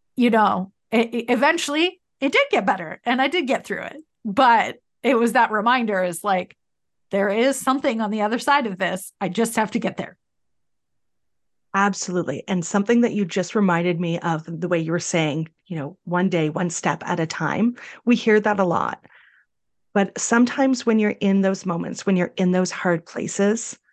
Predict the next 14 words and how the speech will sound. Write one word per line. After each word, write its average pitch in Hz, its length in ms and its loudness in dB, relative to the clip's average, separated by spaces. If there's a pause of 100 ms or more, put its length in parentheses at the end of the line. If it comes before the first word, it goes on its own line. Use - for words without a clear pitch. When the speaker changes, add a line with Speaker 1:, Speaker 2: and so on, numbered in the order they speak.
(220)
Speaker 2:
looking 190 440 2
to - 100 -8
the 208 80 -2
person 170 640 -2 (300)
who 185 100 0
has 175 140 0
already 165 240 2
come - 320 -6
out 165 160 0
the 175 120 -2
other 160 140 -2
side 151 320 -2
of 165 80 0
it 240 260 0